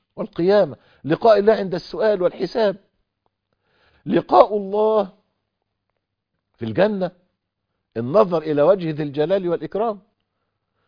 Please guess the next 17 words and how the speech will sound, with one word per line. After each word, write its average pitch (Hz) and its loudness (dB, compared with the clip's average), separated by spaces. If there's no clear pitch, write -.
بإيه 120 -4
بقى؟ 90 -8
هقابله 85 -12
بإيه؟ 73 -18
أنا 120 -4
هقابله 120 -4
بشوية 127 -8
كلام، 123 -4
هو 151 6
بيقول 143 -2
كده، 107 -4
ده 90 -2
ك-، - -8
يعني 117 -4
بحاول 135 2
أجيب 131 -2
ألفاظه. 101 -4